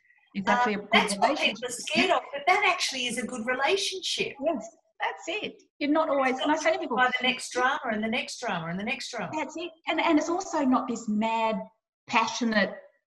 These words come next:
Speaker 1: thing. You know, you do, you just get nice and comfortable, and it's, you know, and, and it's just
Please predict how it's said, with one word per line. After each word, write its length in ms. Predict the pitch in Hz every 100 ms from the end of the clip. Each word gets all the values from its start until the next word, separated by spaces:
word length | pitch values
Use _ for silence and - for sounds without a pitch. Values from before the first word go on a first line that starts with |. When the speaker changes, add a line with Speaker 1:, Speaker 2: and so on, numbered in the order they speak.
| _ _ _
Speaker 1:
thing. 240 | 233 196 214
You 60 |
know, 100 | 233
you 240 | 294 320 302
do, 100 | 339
you 100 | 294
just 140 | 311
get 100 | 247
nice 300 | 240 285 294
and 120 | 233 196
comfortable, 760 | - 294 294 269 254 214 196
and 140 | 196 190
it's, 120 | -
you 100 | 262
know, 220 | 285 302 330
and, 340 | 269 269 262
and 160 | 269 254
it's 140 | -
just 100 | 320